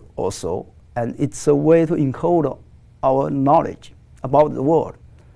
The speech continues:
So it's very high quality content, yet we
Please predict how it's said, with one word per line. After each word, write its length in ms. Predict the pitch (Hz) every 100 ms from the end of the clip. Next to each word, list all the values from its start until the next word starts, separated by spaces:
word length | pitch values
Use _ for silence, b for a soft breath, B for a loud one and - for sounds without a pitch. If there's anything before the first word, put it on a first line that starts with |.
| b -
So 380 | - 151 143
it's 240 | - - -
very 480 | 139 127 160 180 156
high 340 | - 147 143
quality 480 | - - 139 - -
content, 520 | - 147 160 110 -
yet 260 | 123 127 143 -
we 300 | 127 135 156